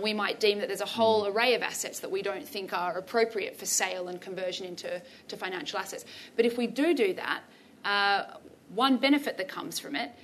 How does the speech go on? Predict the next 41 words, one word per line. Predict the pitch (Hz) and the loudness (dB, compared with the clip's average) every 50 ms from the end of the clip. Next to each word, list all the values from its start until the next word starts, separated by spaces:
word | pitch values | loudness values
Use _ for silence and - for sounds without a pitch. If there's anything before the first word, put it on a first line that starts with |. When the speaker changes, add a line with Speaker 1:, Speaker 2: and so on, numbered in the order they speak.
| - - - - - - | -20 -20 -20 -20 -6 -2
Speaker 1:
is | 214 214 214 214 202 - - - - - - - - - - - - - - - - - | 0 2 2 2 2 0 -2 -2 -4 -8 -12 -20 -20 -20 -20 -20 -20 -20 -20 -20 -10 -6
taking | - - 247 254 240 - 247 240 233 226 214 214 202 - - | 0 4 4 4 4 2 0 0 0 0 -2 -4 -8 -10 -12
perhaps | - - 214 214 - - - - - | -4 2 2 2 2 2 -4 -2 0
an | 208 214 | 2 4
asset | 208 214 214 - - 214 - | 4 4 4 2 0 0 0
that's | 190 175 - - | 0 -4 -4 -6
not | 202 196 214 247 226 - - | -2 0 0 0 0 0 0
getting | 254 240 240 240 240 240 240 | 0 2 2 2 0 0 0
as | 233 226 220 - | 0 -2 -4 0
good | - 233 233 | 2 2 4
a | 233 | 4
return | 220 220 226 226 - 233 220 226 240 254 262 247 - - - - - - - - - - - | 2 2 0 0 -2 -4 -2 -2 0 0 0 -2 -4 -8 -16 -20 -20 -20 -20 -20 -20 -12 -6
on | - 214 214 | -4 -2 0
it | 214 208 - | 0 -2 -4
in | 196 190 190 | -6 -10 -8
current | - - 202 202 214 - - | -8 -4 -2 -2 -2 -2 -4
form | - - 220 233 254 311 339 - - - - - - - - | -2 0 0 2 2 0 -2 -2 -6 -14 -20 -20 -20 -8 -6
and | 196 214 202 - | -4 -4 -4 0
putting | - 233 220 208 | 2 2 2 2
it | - | 2
into | 220 240 240 240 220 | 2 2 2 0 -4
financial | - - 202 196 196 196 185 - - 208 | -4 -2 0 0 0 0 -2 -2 -6 -10
form | 202 - 202 196 196 190 190 | -10 -8 -10 -8 -8 -8 -6
and | 190 185 | -6 -6
then | 190 190 190 | -6 -8 -8
trying | 190 - 208 185 190 | -6 -6 -6 -4 -4
to | 190 | -4
generate | 185 - 202 202 196 196 185 180 | -4 -2 -2 -2 -2 -4 -4 -4
a | 190 180 | -4 -6
bigger | - - 254 226 240 | 2 2 4 4 6
return | 202 208 202 - - 190 190 190 | 2 2 -2 -4 -8 -8 -8 -6
over | 180 175 180 190 | -6 -6 -6 -6
time | 190 - 196 180 175 170 170 170 | -8 -8 -8 -6 -6 -6 -6 -6
that | 175 175 | -8 -6
we | 185 190 | -6 -6
can | 185 - 185 | -6 -6 -10
transfer | - - 180 160 - - - 180 | -8 -8 -8 -6 -6 -8 -8 -8
to | 190 | -10
future | 190 - 190 170 - - 185 | -8 -8 -10 -10 -8 -10 -10
generations. | - 175 175 180 170 165 165 - - - - | -8 -8 -10 -6 -6 -6 -6 -6 -8 -12 -6
But | - 175 - | -6 -6 -6